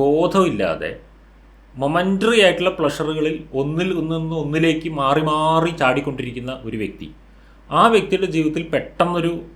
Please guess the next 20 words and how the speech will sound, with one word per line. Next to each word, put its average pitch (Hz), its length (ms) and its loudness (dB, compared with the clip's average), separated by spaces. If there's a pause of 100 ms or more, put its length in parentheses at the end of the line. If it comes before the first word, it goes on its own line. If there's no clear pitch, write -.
(200)
പ്രശ്നം 147 380 -6
വരുന്ന 127 300 -4
സമയത്ത്, 113 360 -6 (240)
ഒരാപത്ത് 113 540 -2
വരുന്ന 113 300 -4
സമയത്ത് 104 360 -8
ആ 123 60 -6
വ്യക്തി 113 260 -6 (140)
തകർന്നു 117 480 -4
പോകും. 80 180 -12 (2500)
ആ - 20 4 (140)
സമയത്തൊന്നും 185 720 2
ചെയ്യാൻ 143 280 -2
പറ്റില്ല. - 300 -8 (160)
ഇപ്പം - 220 -14
നമ്മൾ 165 160 0 (100)
ബൈക്ക് 147 440 4
എടുത്ത് 190 240 2
ട്രാവൽ 143 380 2
ചെയ്യുകയാണെങ്കിൽ 135 420 -2